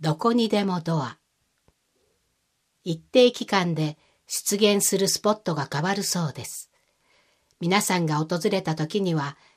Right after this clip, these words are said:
一体どこに現れるでしょうか？ぜひ探し当てて、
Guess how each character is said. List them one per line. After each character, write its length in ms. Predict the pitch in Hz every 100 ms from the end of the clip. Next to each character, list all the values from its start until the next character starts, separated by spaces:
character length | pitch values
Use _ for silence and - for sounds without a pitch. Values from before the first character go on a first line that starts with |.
| _ _ -
一 140 | 151
体 460 | - - 190 185 160
ど 140 | 208
こ 120 | 220
に 220 | 190 165
現 360 | 147 143 160 180
れ 120 | 190
る 100 | 185
で 100 | 156
し 160 | 151 135
ょ 60 |
う 60 | 123
か？ 260 | - 127 - _ _ _ _ _ _ _ _ _ _ _ -
ぜ 200 | 160 196
ひ 220 | 185 156
探 340 | - 139 165 208
し 180 | -
当 60 | 208
て 140 | 208
て、 260 | 160 147 135